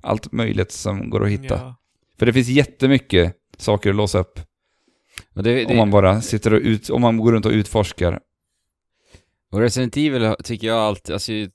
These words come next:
Speaker 3: jag har lite samma relation som dig, Alex. Jag har ju tittat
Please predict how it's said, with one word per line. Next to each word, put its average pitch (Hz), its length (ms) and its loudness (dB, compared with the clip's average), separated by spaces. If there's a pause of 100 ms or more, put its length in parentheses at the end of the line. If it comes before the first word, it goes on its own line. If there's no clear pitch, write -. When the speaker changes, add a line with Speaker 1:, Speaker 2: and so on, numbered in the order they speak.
(120)
Speaker 3:
jag 117 200 -8
har 123 80 0
lite 110 180 -6
samma 98 240 -4
relation 87 400 0
som 90 180 -4
dig, 92 160 0
Alex. 78 460 -8 (440)
Jag 95 260 -8
har 95 60 0
ju 92 100 0 (260)
tittat - 480 -8